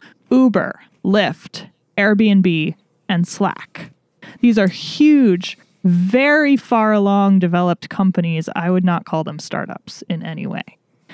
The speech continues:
And they may go public this year and may not. I mean, Uber's been talking about it now for, like,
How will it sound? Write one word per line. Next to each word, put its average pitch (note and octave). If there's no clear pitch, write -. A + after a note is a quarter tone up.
And F#3+
they G#3+
may B3
go F#4+
public D4+
this C#4+
year D#4
and A#3+
may B3
not. B3
I G#3
mean, G#3+
Uber's A#3
been G#3
talking G3
about F#3
it F#3
now F#3
for, F3+
like, F3